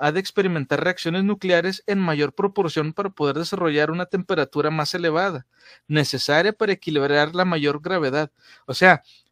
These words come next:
por dentro está empujando pa' afuera, y de afuera está empujando pa' adentro.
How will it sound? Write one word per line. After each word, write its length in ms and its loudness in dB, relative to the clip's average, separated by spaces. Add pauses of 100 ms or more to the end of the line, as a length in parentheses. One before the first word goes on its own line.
por 180 6
dentro 520 6
está 240 2
empujando 540 4
pa' 100 6
afuera, 440 6 (680)
y 80 4
de 120 10
afuera 460 8
está 220 4
empujando 500 6
pa' 120 8
adentro. 500 6